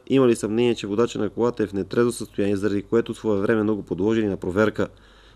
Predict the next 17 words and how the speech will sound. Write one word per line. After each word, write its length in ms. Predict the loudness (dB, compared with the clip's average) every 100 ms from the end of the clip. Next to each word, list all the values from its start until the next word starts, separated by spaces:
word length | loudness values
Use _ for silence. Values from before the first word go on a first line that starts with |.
| 0
При 100 | 2
направения 460 | 4 4 6 4
тест 380 | 2 0 0 -2
с 140 | -10
дрегер 380 | 0 4 4 2 0 -20 -20 -20 -8
апаратът 460 | -4 2 2 2 -2
отчел 280 | 0 2
две 220 | 2 0 0
цяло 320 | 4 2 2
двайсет 400 | 2 2 2 -6
и 60 |
девет 360 | 0 2 2 2
промила 380 | 2 4 4 4
алкохол 420 | 2 0 4 4
в 100 | 2
издишания 500 | -2 -2 -2 0 0
въздух. 400 | 2 0 0 -6